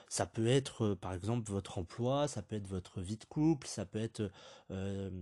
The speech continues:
au niveau de, de l'argent. C'est pas forcément toute sa vie. Alors, du coup, quels sont les cinq signes, puisque c'est le sujet de cet épisode, quels sont les cinq signes,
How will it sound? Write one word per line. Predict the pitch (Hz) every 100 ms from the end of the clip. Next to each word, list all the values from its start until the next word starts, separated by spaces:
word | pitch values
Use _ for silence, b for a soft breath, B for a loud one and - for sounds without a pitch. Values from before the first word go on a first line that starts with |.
| 92 92 110
au |
niveau | 104 104 104 107
de, | 98
de | 95 101
l'argent. | 110 113 127 170 180 B B B
C'est | - -
pas | 120 175
forcément | - 165 - - 151 185 -
toute | - 254
sa | - - 151
vie. | 98 - _ _ _ _ _ _ _ - -
Alors, | 170 151 127
du | 147
coup, | 180 202 -
quels | 220 185
sont | - - 190 170 B B B B -
les | 123 147
cinq | - - 269 226
signes, | - - 170 175 151
puisque | - - - 135
c'est | - 120
le | 117
sujet | 113 - 147 131
de | 117
cet | 104 110 -
épisode, | 117 - 120 135
quels | - 151
sont | - 156 151
les | 135
cinq | - 165 147
signes, | - - 123 139